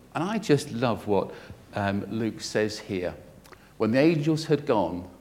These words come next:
they left them and they went into heaven. The shepherds said to one another." Just imagine that God has spoken to them in the light. They've heard his voice.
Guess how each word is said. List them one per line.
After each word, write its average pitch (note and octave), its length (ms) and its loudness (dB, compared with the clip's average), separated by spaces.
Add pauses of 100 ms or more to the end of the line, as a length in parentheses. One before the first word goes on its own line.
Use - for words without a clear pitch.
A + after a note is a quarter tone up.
they G2+ 160 2
left A#2 340 -2
them B2 300 0 (760)
and A2 120 0
they G#2+ 80 0
went B2 420 0 (220)
into A#2 240 -4
heaven. F#2+ 500 -6 (540)
The G#2 100 0
shepherds D3+ 720 0 (320)
said - 840 -6 (1300)
to - 120 -4
one A2+ 180 2
another." A2+ 500 0 (520)
Just - 220 -2
imagine F#3 600 0 (680)
that - 240 4
God E3 200 6
has D#3 180 4
spoken C#3 420 4
to C3+ 120 -4
them C#3 140 4
in A#2 100 4
the G#2 80 4
light. B2 640 4 (720)
They've G#2 200 4
heard D#3+ 500 2
his G#2+ 260 -6
voice. - 840 -4